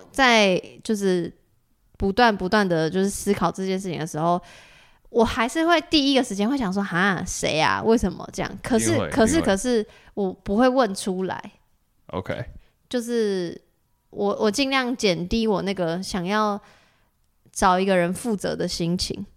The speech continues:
Speaker 2: 嗯。
Speaker 1: 然后把重-，重点放在我如何去面对这件事情，或如何去治疗它，就是让它，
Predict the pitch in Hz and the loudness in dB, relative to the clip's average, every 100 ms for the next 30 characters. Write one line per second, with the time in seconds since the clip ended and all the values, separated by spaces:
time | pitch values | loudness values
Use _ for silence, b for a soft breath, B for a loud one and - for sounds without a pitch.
0 | _ - - 190 208 220 208 - - 185 | _ -14 -4 0 2 2 0 -4 0 2
1 | 165 147 - 254 214 - - - - _ | 2 -2 -2 0 0 -2 -14 -20 -20 _
2 | _ _ - 233 190 156 208 196 208 190 | _ _ 0 2 2 0 2 2 4 4
3 | 175 160 170 185 180 170 - 208 180 165 | 4 2 0 0 -2 -2 0 2 2 2
4 | 160 196 _ _ _ 240 247 208 226 202 | -2 -8 _ _ _ 0 2 4 2 2
5 | 196 208 202 175 202 202 180 175 202 - | 2 0 -2 0 2 2 0 -2 -6 -6
6 | 190 123 - 185 160 190 190 185 185 175 | -6 -6 -8 -8 -8 -6 -6 -4 -4 -4
7 | 170 170 | -4 -6